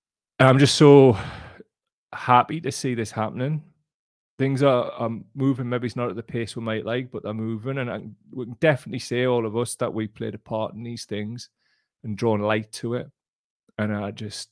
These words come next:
think it's belter. So this morning, before this, I applied to the YouTube Partner Program. And it'll not be very much at first, but I tell you what, it'll come in handy. Bit of shopping and all that, won't it? And it all, all mounts up.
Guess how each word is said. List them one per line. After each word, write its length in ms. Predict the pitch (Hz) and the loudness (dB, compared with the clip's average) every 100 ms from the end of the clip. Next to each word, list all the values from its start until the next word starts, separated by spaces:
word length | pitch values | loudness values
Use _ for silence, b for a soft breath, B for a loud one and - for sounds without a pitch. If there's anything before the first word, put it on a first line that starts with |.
| _ _ | _ _
think 140 | - - | -12 -12
it's 160 | - - _ | -16 -20 _
belter. 480 | 104 98 - 107 113 b b b b b | -2 -2 -4 -6 -8 b b b b b
So 580 | - - 117 110 104 - _ _ _ | -10 0 2 2 2 -4 _ _ _
this 200 | 107 - | -12 -4
morning, 520 | 135 127 127 127 123 - - | 2 4 4 2 -2 -8 -12
before 380 | 113 123 117 | -8 -2 -2
this, 460 | 113 107 104 - - _ _ _ _ _ _ _ _ _ | 0 -2 -6 -12 -18 _ _ _ _ _ _ _ _ _
I 100 | 95 | -12
applied 540 | 95 - 107 104 104 101 | -12 -10 -6 -6 -6 -10
to 80 | - | -14
the 120 | 98 | -8
YouTube 380 | 98 - 107 90 | -6 -6 -10 -10
Partner 320 | - 92 71 | -6 -6 -6
Program. 520 | - 101 92 90 92 | -8 -6 -4 -4 -6
And 400 | 92 - _ _ | -8 -16 _ _
it'll 100 | 170 | -4
not 120 | 185 | -2
be 80 | 170 | -2
very 220 | 107 110 | 0 -2
much 280 | 107 107 - | -2 -6 -8
at 60 | - | -14
first, 400 | - 113 117 - | -4 -2 -2 -6
but 100 | 113 | -12
I 20 | |
tell 240 | 110 147 | -8 -6
you 100 | 127 | -4
what, 100 | 127 | -4
it'll 120 | 135 117 | -4 -8
come 200 | - 131 | -6 -4
in 60 | |
handy. 460 | 107 120 131 113 117 | -2 -2 -2 -6 -6
Bit 180 | 117 110 | -8 -8
of 80 | |
shopping 360 | - 120 113 113 | -4 -4 -4 -6
and 120 | 117 | -6
all 180 | 113 110 | -4 -2
that, 140 | 123 101 | -2 -2
won't 220 | 117 123 | -2 -2
it? 140 | 117 | -4
And 120 | 104 | -6
it 100 | 104 | -4
all, 180 | 113 110 | -2 -2
all 260 | 113 113 110 | -2 -4 -4
mounts 380 | 110 107 101 113 | -4 -4 -6 -6
up. 240 | 117 - | -8 -12